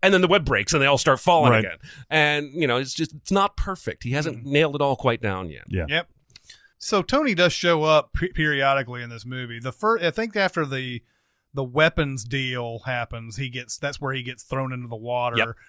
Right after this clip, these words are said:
Speaker 3: and then Tony sends that autonomous suit
Speaker 1: Yep.
Speaker 3: over,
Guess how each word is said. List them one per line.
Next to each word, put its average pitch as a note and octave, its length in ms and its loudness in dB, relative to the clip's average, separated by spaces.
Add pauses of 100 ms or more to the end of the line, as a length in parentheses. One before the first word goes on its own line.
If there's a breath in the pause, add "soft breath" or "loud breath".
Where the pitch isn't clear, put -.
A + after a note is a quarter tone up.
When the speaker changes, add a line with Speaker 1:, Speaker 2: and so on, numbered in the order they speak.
(140 soft breath)
Speaker 3:
and C#3+ 180 -6
then C#3 140 -4
Tony D#3 340 0
sends C#3+ 320 -6
that B2+ 360 -2
autonomous C#3+ 640 -2
suit B2 440 -6
Speaker 1:
Yep. G#2 100 -4
Speaker 3:
over, A#2+ 360 -8